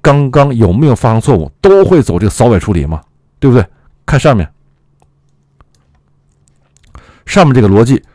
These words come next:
是我正常的处理流，最后呢会扫尾。下面呢是我错误的处理流，也会走扫尾。换句话说，扫尾逻辑呢用于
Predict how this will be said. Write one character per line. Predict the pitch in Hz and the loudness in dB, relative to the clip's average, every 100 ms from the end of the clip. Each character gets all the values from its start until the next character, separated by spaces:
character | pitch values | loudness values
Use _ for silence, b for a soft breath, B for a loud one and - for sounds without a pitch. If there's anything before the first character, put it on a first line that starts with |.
| _ | _
是 | - 165 | -2 0
我 | 98 85 - | 2 0 -2
正 | - 175 110 | 0 0 0
常 | 92 104 | -4 -2
的 | 107 | -2
处 | - 123 | -2 -2
理 | 87 | -2
流， | 85 98 - _ _ - | -2 -2 -4 _ _ -4
最 | 147 | 0
后 | 131 | 0
呢 | 101 | 0
会 | 127 | 0
扫 | 113 104 | 0 0
尾。 | 90 67 - b b b | 0 -4 -10 b b b
下 | - 180 | -2 0
面 | 143 92 | 2 0
呢 | 90 | -2
是 | - | 0
我 | 110 92 _ | 0 -2 _
错 | - 254 226 | -6 0 2
误 | 92 | 2
的 | 85 | -2
处 | - | -2
理 | 92 | -2
流， | 80 87 b b b | -2 -4 b b b
也 | 101 85 | 0 2
会 | 78 196 | 2 2
走 | 92 71 | 2 -6
扫 | - 80 | -8 -6
尾。 | 73 - _ _ _ _ _ _ - | -8 -10 _ _ _ _ _ _ -4
换 | 151 | 0
句 | 113 | 2
话 | 98 | 2
说， | 107 - b | 0 -2 b
扫 | - 143 | -6 0
尾 | 151 98 | 2 2
逻 | 101 107 | 0 0
辑 | 131 | 0
呢 | 98 92 b b | 0 -2 b b
用 | 151 131 95 | 0 0 0
于 | 90 113 | 0 -2